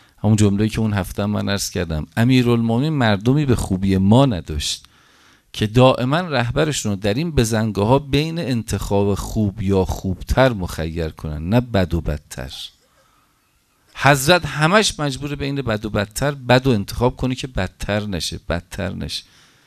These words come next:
اما مردم در بیست و دوی بهمن امسال نشون دادن همچنان دست رهبری رو باز گذاشتن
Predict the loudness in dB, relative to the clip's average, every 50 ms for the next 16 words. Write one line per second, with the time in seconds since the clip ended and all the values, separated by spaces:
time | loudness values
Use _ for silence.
0 | _ _ _ _ _ 2 4 6 6 8 8 6 6 4 4 2 0 2 2 0
1 | 0 0 -2 -4 -6 -6 -8 -6 -4 -4 -4 -2 -2 -4 -2 -4 -4 -4 -4 -6
2 | -6 -6 -4 -6 -4 -4 -4 -4 -4 -4 -6 -4 -4 -2 -2 -2 -2 -2 0 0
3 | 0 0 0 -2 -2 -2 -2 -2 -2 -2 0 -2 -2 -2 -2 -4 -4 -4 -4 -4
4 | -4 -2 -2 -2 -2 -2 -2 0 0 0 -2 -4 -8 -6 -6 -6 -8 -6 -4 -2
5 | -2 -2